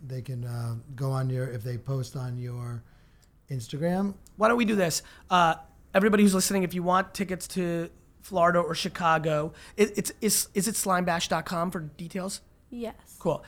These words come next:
Speaker 2: So just go to slimebash dot com to see the dates, uh, for the details. And whether it's Chicago or Florida, why don't you go to, and what's your Instagram handle?
Speaker 3: Slime by Maddie Ray.
Speaker 2: Slime by Maddie Ray.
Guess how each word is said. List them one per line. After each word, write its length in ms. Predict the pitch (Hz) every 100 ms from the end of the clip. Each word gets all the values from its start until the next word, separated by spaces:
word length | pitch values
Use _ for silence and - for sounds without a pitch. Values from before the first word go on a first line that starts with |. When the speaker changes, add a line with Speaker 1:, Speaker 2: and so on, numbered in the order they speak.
| -
Speaker 2:
So 120 | -
just 160 | 202 -
go 60 |
to 80 | 247
slimebash 460 | - 202 196 185 -
dot 180 | 175
com 220 | - 170 160
to 80 |
see 140 | 170 180
the 100 | 160
dates, 500 | 151 160 160 - - - -
uh, 120 | 175 160
for 100 | 165
the 60 |
details. 640 | 156 170 170 160 147 151 - - -
And 300 | 160 160 - -
whether 280 | 170 170 170
it's 100 | -
Chicago 580 | 165 202 190 190 196
or 560 | 190 185 170 165 160 156 - - - -
Florida, 360 | - 180 165 160
why 140 | 160
don't 160 | 170 -
you 60 |
go 260 | 165 175 180
to, 500 | 196 - 185 170 170 - -
and 120 | 175
what's 200 | 175 -
your 160 | 190 180
Instagram 480 | 190 180 180 180 185
handle? 280 | 185 254 - _
Speaker 3:
Slime 340 | - - 247 240
by 140 | 247
Maddie 320 | 233 220 220
Ray. 300 | 220 220 269 - - _
Speaker 2:
Slime 420 | - 180 165 165
by 120 | 160
Maddie 320 | 156 147 151
Ray. 220 | 139 98